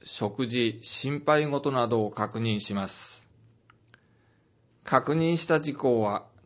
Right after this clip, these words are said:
登録したご家族などにメールでお知らせします。メールでのお知らせは、確認した事項の他に、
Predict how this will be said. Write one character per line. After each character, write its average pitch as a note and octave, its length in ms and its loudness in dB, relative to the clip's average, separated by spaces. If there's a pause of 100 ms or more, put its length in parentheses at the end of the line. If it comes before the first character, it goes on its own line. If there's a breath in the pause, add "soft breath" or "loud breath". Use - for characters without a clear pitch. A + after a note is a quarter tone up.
(120)
登 D#3 240 6
録 D#3 260 0
し - 140 -10
た C3 120 4
ご A#2 140 2
家 E3 200 4
族 D#3 220 -2
な B2 140 2
ど A2 140 0
に G#2 260 -6
メ B2+ 180 -2
ー D3 100 4
ル D3 100 0
で D3 80 2
お C3+ 180 4
知 B2 120 -4
ら A2+ 100 2
せ A2 160 -4
し - 140 -6
ま F#2+ 160 -6
す。 - 320 -14 (1900 soft breath)
メ C3+ 220 6
ー D#3+ 40 10
ル E3+ 140 6
で E3+ 120 6
の D#3+ 160 4
お D3+ 80 2
知 C#3+ 100 -6
ら C#3+ 140 4
せ C#3 120 -2
は、 A#2 320 4 (240)
確 C#3+ 340 -2
認 D#3+ 240 2
し D#3+ 100 -6
た C#3+ 160 2
事 D3 140 -4
項 D3+ 240 0
の A#2+ 120 0
他 A2 280 -2
に、 G2+ 260 -4